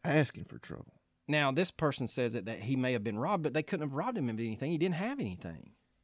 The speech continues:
Speaker 2: Now, it, I don't know, I don't know. We can sit here and hypothesize all day long, but I just don't feel like that's,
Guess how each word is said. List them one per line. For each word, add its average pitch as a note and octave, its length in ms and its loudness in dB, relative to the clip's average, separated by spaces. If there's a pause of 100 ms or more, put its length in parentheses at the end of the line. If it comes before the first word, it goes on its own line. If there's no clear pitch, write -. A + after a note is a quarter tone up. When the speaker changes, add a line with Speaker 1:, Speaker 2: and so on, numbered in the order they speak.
(340)
Speaker 2:
Now, C3+ 280 0 (1120)
it, - 140 -16 (360)
I A2+ 80 -8
don't F2 120 -6
know, D2 100 -14
I D#2+ 40 -14
don't E2+ 100 -14
know. - 180 -18 (260)
We D#3+ 140 2
can D#3 120 4
sit B2 160 0
here A2+ 100 0
and G2+ 120 -4
hypothesize G2 640 -8
all F2+ 100 -8
day F#2 140 -8
long, A#2+ 300 -2
but A2 100 0
I A#2 80 0
just B2+ 160 -6
don't C3 160 -2
feel C3 140 2
like A#2 180 0
that's, - 240 -4